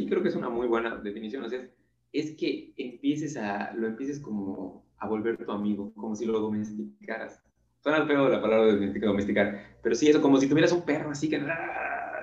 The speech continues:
hace un chingo de desmadre, y el proceso en el que tú te vas encariñando con el perro, y al rato el perro ya se vuelve tu mejor amigo, y anda contigo, y ya no solamente no está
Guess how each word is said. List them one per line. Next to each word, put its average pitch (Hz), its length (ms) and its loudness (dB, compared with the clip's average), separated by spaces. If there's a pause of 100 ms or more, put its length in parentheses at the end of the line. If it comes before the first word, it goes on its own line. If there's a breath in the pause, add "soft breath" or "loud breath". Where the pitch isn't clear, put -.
hace 151 200 -2
un 156 100 -2
chingo 160 160 -2
de 135 80 2
desmadre, 156 280 0 (260 loud breath)
y 139 220 4
el 139 120 8
proceso 160 320 4
en 165 60 0
el 127 100 0
que 135 100 4
tú 147 100 -4
te 147 80 0
vas 147 120 2
encariñando 131 380 -4
con 120 100 -6
el 113 120 -4
perro, 127 340 0
y 127 80 4
al 135 100 4
rato 170 180 4
el 160 60 0
perro 170 200 2
ya 160 100 -2
se 165 80 -4
vuelve 156 200 2
tu 120 100 -6
mejor 120 240 -4
amigo, 135 340 2
y 127 80 2
anda 139 180 0
contigo, 127 480 -4
y 123 80 0
ya 135 80 0
no 147 60 -2
solamente 139 420 -2
no 123 80 -4
está 131 360 -4